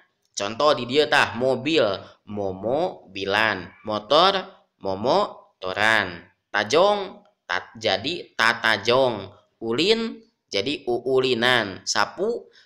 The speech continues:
jadi sasapu. Bersih, jadi beberesih. Kolot, jadi kokolot. Ai kokolot teh, di lemur eta mah kudu izin heula ka kokolot nu aya di dinya.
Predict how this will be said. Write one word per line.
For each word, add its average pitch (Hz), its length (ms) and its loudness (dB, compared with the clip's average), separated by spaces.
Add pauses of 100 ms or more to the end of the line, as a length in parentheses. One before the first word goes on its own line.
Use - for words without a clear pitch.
(100)
jadi 98 400 -4
sasapu. 113 1120 0 (220)
Bersih, 139 560 -2
jadi 117 560 -6
beberesih. 107 1400 -4 (220)
Kolot, 180 420 6 (380)
jadi 104 400 -6
kokolot. 123 680 0 (680)
Ai 101 160 -6
kokolot 131 400 2
teh, 120 120 0 (800)
di 139 160 -4
lemur 160 400 2
eta 127 320 2
mah 170 240 -4
kudu 139 400 -4
izin 135 320 -6
heula 165 320 0
ka 127 240 -2
kokolot 151 560 -2
nu 113 80 -2
aya 95 240 0
di 113 80 -8
dinya. 147 400 0